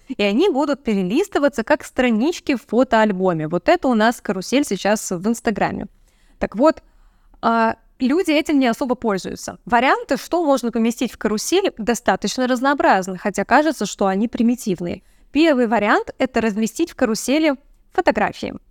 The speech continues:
Фотографии, которые могут иллюстрировать то, о чем вы рассказываете. Например, вы говорите о том, что у вас был путь в балетной школе, а потом у вас там случился переезд, а потом, а, допустим, выгорание, а потом вы там набрали лишний вес, потом вы из этого выходили –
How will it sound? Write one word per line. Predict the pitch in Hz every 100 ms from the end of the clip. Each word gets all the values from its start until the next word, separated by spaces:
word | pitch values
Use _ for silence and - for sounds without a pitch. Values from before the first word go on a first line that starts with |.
| _ _ _
Фотографии, | - 226 208 349 466 359
которые | 247 311 294
могут | 277 247 247
иллюстрировать | 226 226 233 302 359 240 - -
то, | 208
о | 208
чем | - 240
вы | 262
рассказываете. | 285 - 269 185 180 170 170 -
Например, | 190 208 240 262 233
вы | 196
говорите | 190 202 233 226 196
о |
том, | 190 349
что | - 240
у |
вас | 214 233
был | 196 214
путь | - 349
в | 220
балетной | 208 208 311 233
школе, | 196 - - 302 277
а | 220
потом | 202 226 302 233
у |
вас | 190 196
там | - 190 - _ 277
случился | - 220 311 269 202
переезд, | 202 208 220 339 285 -
а |
потом, | 202 277 277 208 _ _
а, | 196 196 196
допустим, | 196 214 - 214
выгорание, | 208 208 220 302 294 226
а |
потом | 220 294 285
вы | 214 220 202
там | 208 196
набрали | 208 277 294
лишний | 214 208 185 226
вес, | 190 247 302 247
потом | - 220 320 262
вы | 220
из | 208
этого | 202 202
выходили – | 190 208 233 190 285 311 302